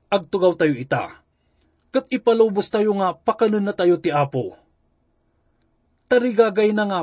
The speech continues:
pakanen na dagiti kukwa na gagayem. Iti may kasangapulo ket lima aging ga iti may kasangapulo ket pito nga bersikulo, kastoy ti kunana.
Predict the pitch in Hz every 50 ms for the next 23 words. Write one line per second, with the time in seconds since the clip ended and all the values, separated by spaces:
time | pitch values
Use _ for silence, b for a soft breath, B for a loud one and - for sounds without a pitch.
0 | - _ _ 233 240 - 233 220 220 214 208 208 214 196 185 170 170 175 - 170
1 | 160 - 175 160 160 160 156 151 151 143 139 135 131 131 127 120 123 123 117 104
2 | 95 87 - _ _ _ _ _ _ _ _ _ _ _ _ _ _ _ _ _
3 | _ _ _ _ _ _ _ _ _ _ _ _ _ _ _ _ _ _ _ _
4 | _ - 254 - 269 254 269 254 247 226 - 233 220 208 190 - 208 202 196 190
5 | 190 175 139 175 175 170 175 180 180 170 160 165 165 160 160 151 151 143 160 147
6 | 143 139 139 165 196 202 196 156 - 175 175 165 - 190 202 196 180 - 160 -
7 | - 165 160 170 160 160 151 139 139 139 - - 190 190 139 165 135 117 120 123
8 | 135 - _ _ _ _ _ _ _ _ _ - 208 180 - - 190 175 165 165
9 | 160 151 147 143 139 135 127 113 87 - -